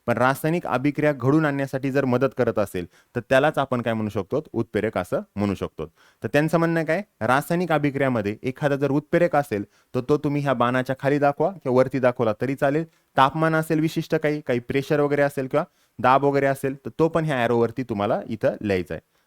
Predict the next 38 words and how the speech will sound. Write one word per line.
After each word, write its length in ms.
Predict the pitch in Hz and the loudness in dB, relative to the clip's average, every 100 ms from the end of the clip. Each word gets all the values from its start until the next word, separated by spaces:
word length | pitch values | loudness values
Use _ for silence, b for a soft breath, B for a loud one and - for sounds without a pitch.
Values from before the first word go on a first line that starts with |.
| - | -8
आणि 120 | 107 | -2
त्यानंतरच 480 | 135 135 135 165 165 | 0 0 0 -4 -4
तुम्ही 140 | 143 | -2
राशी-, 280 | 120 120 110 - | -2 -2 -6 -6
रासायनिक 420 | 117 117 120 117 | -6 -4 -4 -4
अभिक्रिया 340 | 107 104 101 101 | -4 -4 -6 -6
काय 160 | 101 | -6
करू 160 | 101 101 | -6 -6
शकतात, 300 | 101 - 160 127 | -6 -8 -6 0
लिहू 140 | 123 | 0
शकतात. 340 | 113 95 - 85 b b - | 0 -6 -10 -12 b b -4
मग 60 | |
याच्यामुळं 340 | 123 156 156 156 | -2 0 2 2
काय 140 | 160 | 2
होईल, 140 | 147 | 2
आपल्याला 280 | 143 135 135 | 2 0 0
रासायनिक 360 | 131 131 143 139 | 0 0 -2 -2
अभिक्रिया 380 | 127 131 120 127 | 0 -2 -2 -2
लिहायला 400 | 120 127 117 92 - _ - | 0 0 0 -2 -6 _ -4
किंवा 100 | 120 | -2
ते 80 | 123 117 | -2 -2
लिहिल्यानंतर 480 | 131 135 131 131 | 0 0 0 0
आपल्याला 260 | 123 123 117 | -2 -2 -2
त्या 80 | 117 | -4
समजून 380 | - 127 127 117 | -4 -2 0 0
घ्यायला 240 | 110 101 | -2 -2
काय 140 | 95 | -2
होईल, 140 | 95 139 - _ - | -2 -2 -8 _ -4
सोपं 220 | - 92 | -2 -2
जाईल. 180 | 85 82 _ b b | -4 -8 _ b b
तर 40 | 117 | 2
अशा 240 | 113 156 | 2 2
पद्धतीने 440 | 165 160 156 156 151 | 0 0 0 0 -2
तुम्हाला 300 | 147 143 135 | 0 0 0
रासायनिक 420 | 131 - 139 135 | -2 -2 -4 -2
अभिक्रिया 360 | 127 127 - | -2 -2 -4
म्हणजे 220 | 117 110 104 | -4 -2 -2
नेमकं 260 | 98 98 | -4 -6